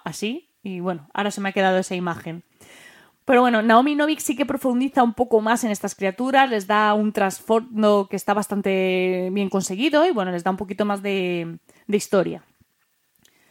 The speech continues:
Por lo general, es una novela que sabe mantener el interés del lector. Tiene algunas, tiene cosas bastante originales, algunas tramas muy bien trabajadas y otras en las que quizás le sobre un poco de paja y se alargue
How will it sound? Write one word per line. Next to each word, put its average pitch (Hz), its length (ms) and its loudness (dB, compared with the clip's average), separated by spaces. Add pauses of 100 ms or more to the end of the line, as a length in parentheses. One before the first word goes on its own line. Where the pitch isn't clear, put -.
(420)
Por 247 120 -2
lo 233 80 4
general, 269 480 2
es 277 180 0
una 302 120 2
novela 285 280 2
que 247 120 -10
sabe 254 220 0
mantener 247 380 0
el 254 80 0
interés 202 360 -2
del 202 120 2
lector. 320 400 0 (100)
Tiene 381 440 0
algunas, 311 420 0
tiene 302 160 -2
cosas 349 240 -2
bastante 277 320 0
originales, 277 640 2 (320)
algunas 240 360 2
tramas 302 280 0
muy 262 140 2
bien 247 180 2
trabajadas 349 720 4
y 311 220 4
otras 453 360 4
en 330 60 2
las 277 140 0
que 262 120 -4
quizás 285 340 -2
le 320 120 0
sobre 302 400 2
un 247 100 -2
poco 247 280 2
de 208 120 2
paja 311 460 2
y 233 240 0
se - 180 -4
alargue 269 640 0